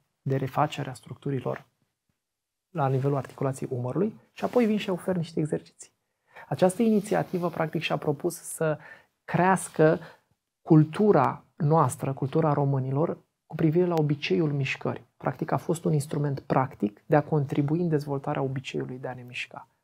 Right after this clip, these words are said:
atrăgând publicul larg să mă urmărească, indiferent că este live sau în înregistrare,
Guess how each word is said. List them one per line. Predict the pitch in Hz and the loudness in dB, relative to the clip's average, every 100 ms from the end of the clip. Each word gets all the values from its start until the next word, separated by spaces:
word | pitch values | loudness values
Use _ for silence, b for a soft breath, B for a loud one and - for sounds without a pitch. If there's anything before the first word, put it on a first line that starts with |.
| _ | _
atrăgând | - 143 - 143 101 98 | -2 0 4 6 6 4
publicul | - 147 135 - 131 | 0 -2 -2 -6 -6
larg | 127 135 - | -6 -6 -10
să | - 170 | -6 -4
mă | 160 151 - _ | 0 0 -2 _
urmărească, | - 156 156 165 131 127 - | 0 2 4 2 -2 -6 -6
indiferent | 147 147 - 143 143 | -6 -6 -6 -6 -6
că | 147 | -6
este | 135 143 | -6 -4
live | 135 143 | -2 -4
sau | - 139 | -6 -10
în | 139 | -8
înregistrare, | 139 147 143 - - 131 139 | -6 -6 -6 -12 -10 -8 -8